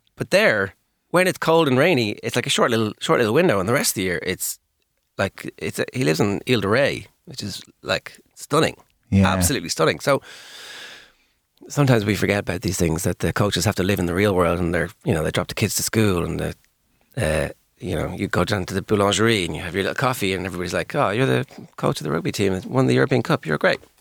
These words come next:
Speaker 1: Um, whereas if you coach England, people are coming up to you in the street and going, "Oi,
Speaker 2: Oh,
Speaker 1: you."
Speaker 2: traitor, you traitor.
Speaker 1: Well, there's that element of it as well,
Speaker 2: You will
Speaker 1: which
Speaker 2: get that, of course you
Speaker 1: Oh,
Speaker 2: will.
Speaker 1: yeah,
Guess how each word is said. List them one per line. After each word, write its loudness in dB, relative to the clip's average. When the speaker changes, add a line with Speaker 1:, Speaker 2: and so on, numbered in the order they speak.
Speaker 1:
Um, 0
whereas 0
if -4
you 0
coach 2
England, 0
people 2
are -4
coming 4
up -2
to -2
you 2
in 0
the -2
street 0
and -2
going, 0
"Oi, 2
Speaker 2:
Oh, 2
Speaker 1:
you." 6
Speaker 2:
traitor, 4
you 4
traitor. 2
Speaker 1:
Well, 6
there's 2
that 2
element -2
of -6
it -4
as -6
well, 6
Speaker 2:
You 6
will 6
Speaker 1:
which -2
Speaker 2:
get 4
that, 2
of -6
course 6
you 6
Speaker 1:
Oh, 6
Speaker 2:
will. 6
Speaker 1:
yeah, 0